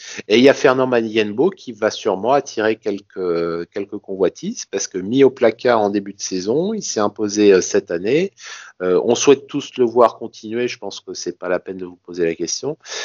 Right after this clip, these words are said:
Euh, par contre, les sirènes, les sirènes, euh, de clubs plus huppés pourraient, pourraient sonner à la porte. Et est-ce qu'on serait en mesure de le conserver, euh, comme ça ? Ça, c'est, c'est une question.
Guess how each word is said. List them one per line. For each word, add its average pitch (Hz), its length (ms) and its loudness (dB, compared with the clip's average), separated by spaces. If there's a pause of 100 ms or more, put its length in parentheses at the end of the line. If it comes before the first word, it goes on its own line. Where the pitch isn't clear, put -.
(260)
Euh, 87 480 4
par - 240 -4
contre, 131 260 -4
les 117 60 2
sirènes, 127 560 4
les 120 100 0
sirènes, 120 540 -2
euh, 90 340 -6
de 101 160 -10
clubs 113 320 -2 (120)
plus 107 240 -18
huppés 107 300 -6
pourraient, 90 540 0
pourraient 95 240 -2
sonner 95 340 -4
à 90 60 0
la 82 140 -4
porte. - 380 -2 (480)
Et 90 80 -2
est-ce 95 180 2
qu'on 95 140 -12
serait 104 400 -2
en 90 160 -4
mesure 98 480 -4
de 95 80 -2
le 92 80 -2
conserver, 95 720 -2
euh, 73 840 -6
comme 92 200 -10
ça ? 117 280 2 (640)
Ça, 107 240 2
c'est, 90 340 0
c'est 92 140 -12
une 92 80 -16
question. - 440 -10